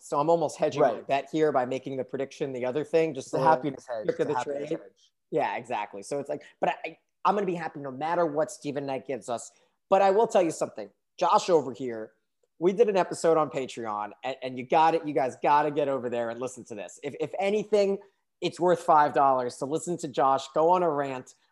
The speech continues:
Speaker 1: about the idea of Peaky ending in six seasons and then going into a movie. I don't want you to, you know, give away all the trade secrets here, Josh, but off the bat, I trust Steven Knight. But it doesn't seem like you are, I mean, missing seven season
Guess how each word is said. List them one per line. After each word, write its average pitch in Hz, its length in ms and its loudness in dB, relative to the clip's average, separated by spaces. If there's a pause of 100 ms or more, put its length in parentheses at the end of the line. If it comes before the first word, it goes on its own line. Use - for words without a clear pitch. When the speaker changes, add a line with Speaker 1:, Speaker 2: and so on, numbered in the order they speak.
(120)
Speaker 1:
about 160 420 2
the 180 140 0
idea 143 640 -2 (340)
of 156 200 -2
Peaky 185 380 -2
ending 170 320 0
in 165 120 -2
six - 260 -8
seasons 143 540 -8
and 143 100 -8
then 135 140 -6
going 143 280 2
into 143 240 -6
a 123 60 -4
movie. 120 460 -6 (340)
I 143 60 0
don't 185 160 2
want 208 220 -2
you 202 100 4
to, 175 60 -2 (120)
you 170 80 -4
know, 151 120 2
give 160 180 -2
away 170 200 4
all 165 160 8
the 156 80 0
trade 156 280 -2
secrets 143 320 -10
here, 135 120 -6
Josh, 123 340 -2
but - 180 -6 (420)
off 233 220 2
the 220 80 6
bat, 190 260 4 (240)
I 220 100 2
trust - 340 0
Steven 127 300 -6
Knight. 101 180 -6 (840)
But 202 360 6 (160)
it 185 100 0
doesn't 190 280 2
seem 190 240 2
like 170 240 4
you 165 260 4
are, 151 340 6 (320)
I 156 40 -4
mean, 180 220 -4 (480)
missing 233 320 4
seven 180 380 0
season 143 560 -4